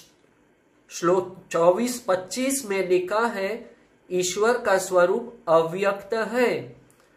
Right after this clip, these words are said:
श्लोक ट्वेंटी फ़ोर, ट्वेंटी फ़ाइव श्लोक, अध्याय सात में लिखा है, ईश्वर का स्वरूप अव्यक्त है।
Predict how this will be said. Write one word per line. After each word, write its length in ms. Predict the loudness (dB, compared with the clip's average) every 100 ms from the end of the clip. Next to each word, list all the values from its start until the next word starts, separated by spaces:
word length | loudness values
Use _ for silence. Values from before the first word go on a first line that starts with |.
| _ _ _
श्लोक 520 | -12 0 2 2 2 -2
ट्वेंटी 600 | 0 2 2 0 -4 -6
फ़ोर, 300 | -2 -2 -2
ट्वेंटी 520 | -2 -2 -2 -6 -10
फ़ाइव 320 | -4 -4 -4
श्लोक, 520 | -4 0 0 0 -12 _ _ _ _ _ _ -8
अध्याय 420 | -4 2 2 2
सात 460 | 0 0 0 -2 -8
में 180 | -6 -4
लिखा 380 | -4 -2 -2 -2
है, 440 | -2 -6 -8 -18 _ _ _ -8
ईश्वर 420 | -6 -2 0 0
का 220 | 0 -2
स्वरूप 560 | 0 4 4 2 -4 -2
अव्यक्त 600 | 0 0 -2 -4 -4 -6
है। 480 | -6 -4 -8 -10